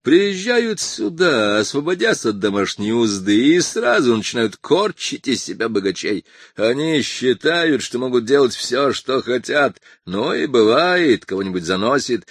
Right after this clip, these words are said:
Скажи, что я не прав». Коннор долго смотрел на Грэхэма, наконец сказал: «Стало быть,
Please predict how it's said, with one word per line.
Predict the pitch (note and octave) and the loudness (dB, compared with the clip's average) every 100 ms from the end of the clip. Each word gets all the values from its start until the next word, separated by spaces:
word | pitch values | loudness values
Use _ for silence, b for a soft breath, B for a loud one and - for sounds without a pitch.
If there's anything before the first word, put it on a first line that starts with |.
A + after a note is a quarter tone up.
| B | B
Скажи, | - D3 D3 D3+ C3 | -2 0 4 4 2
что | - G2 | 0 -4
я | A2+ A2 | -2 -2
не | G2 | -6
прав». | - A2 G#2+ - _ _ _ _ _ _ _ _ _ - | -6 -4 -4 -6 _ _ _ _ _ _ _ _ _ -6
Коннор | F#2 F2 D#2+ | -4 -4 -2
долго | F2+ G2+ F#2 E2+ | 2 2 2 -4
смотрел | - E2+ G#2 A#2 G#2 | -6 -10 -4 -4 -4
на | F2 | -6
Грэхэма, | E2+ E2+ D#2+ F2 E2 - _ _ _ | -4 -2 -4 -8 -16 -16 _ _ _
наконец | - - F2 F2 E2+ | -20 -10 -6 -4 -6
сказал: | - F2 D#2+ E2 D2+ - _ _ _ _ _ _ _ _ _ _ _ _ _ _ | -8 -8 -6 -6 -8 -12 _ _ _ _ _ _ _ _ _ _ _ _ _ _
«Стало | - - - - D#3+ D3 | -14 -12 -10 -8 -6 -4
быть, | D3 | -6